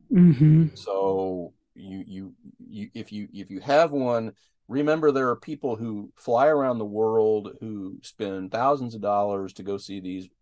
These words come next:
Speaker 2: You know, I went to Kenya to see an eleven second eclipse.
Speaker 1: Wow.
Speaker 2: And it was one of the most wonderful experiences I can imagine a human being ever had. Th-, th-, I mean,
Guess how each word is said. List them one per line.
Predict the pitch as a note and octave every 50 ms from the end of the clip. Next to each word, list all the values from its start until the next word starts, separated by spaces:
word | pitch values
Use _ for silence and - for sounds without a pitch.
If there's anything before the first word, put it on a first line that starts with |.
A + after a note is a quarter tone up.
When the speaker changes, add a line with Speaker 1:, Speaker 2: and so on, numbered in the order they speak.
| _ -
Speaker 2:
You | G#2 -
know, | F2+ F2
I | E2+ - G2 A2
went | A#2 B2+ A2+
to | -
Kenya | - - - - C3 B2 C3+ D3 D#3 E3 E3+ - _ _ _ _ _ _ _ _ _ _ _ _
to | - A2
see | - - C3 G#2+
an | G2
eleven | G2 F#2 F2+ G2 G#2 A2+ A#2 A#2+ A#2+
second | A#2 - - - A2 G2 - G2+ F2+ -
eclipse. | F#2+ - - - F2+ E2 - _ - - - - _ _ _ _ _ _
Speaker 1:
Wow. | - D3 C#3+ D3+ D#3+ F3 E3+ E3+ E3 E3
Speaker 2:
And | E3 E3 E3
it |
was | - -
one | A2 G#2+ A2 A2
of | G2+
the | G2+ G2+
most | G2 G2 F#2+ F#2
wonderful | - G2+ F#2 F#2 G2 G2+ A2 B2 B2+ C3+ B2+ - C3 A2
experiences | F#2+ E2+ - - - G2 G2+ G2 G2+ G#2 G2+ - - G#2+ A2 A2 G#2+ - _ _ -
I | - F#2 F#2
can | - - G#2+
imagine | F#2+ F#2+ F#2+ F#2+ F#2+ G2 G2+ G#2 F2+
a | - _
human | - G2+ G2 G2 F#2 F2+
being | E2+ F#2 F#2 F2+ - -
ever | F#2+ F#2 F2+ F2+
had. | E2+ - -
Th-, | G#2 G2+ G2
th-, | G#2+ G#2+
I | F#2+
mean, | F#2+ G2+ G2+ G2+